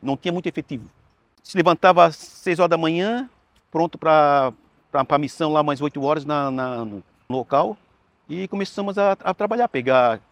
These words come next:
pegar cachorro, pegar pessoas que tá, eh, pessoas idosas que estavam na, em casa,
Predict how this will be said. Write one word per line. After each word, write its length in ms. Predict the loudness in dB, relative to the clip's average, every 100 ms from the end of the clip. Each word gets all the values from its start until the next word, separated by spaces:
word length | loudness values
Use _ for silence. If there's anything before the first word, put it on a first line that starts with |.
| _ _
pegar 140 | -4
cachorro, 600 | -2 -2 0 0 0 -2
pegar 800 | -8 -6 -2 -2 0 0 -2 -6 -10 _ _
pessoas 400 | -12 -8 -6 -6
que 80 | -8
tá, 200 | -6 -4
eh, 160 | -6 -10
pessoas 300 | -10 -8 -6
idosas 540 | -2 0 0 -2 -8
que 80 | -8
estavam 180 | -8 -8
na, 320 | -8 -10 -12 _ _ -12
em 100 | -6
casa, 560 | 0 2 2 0 -10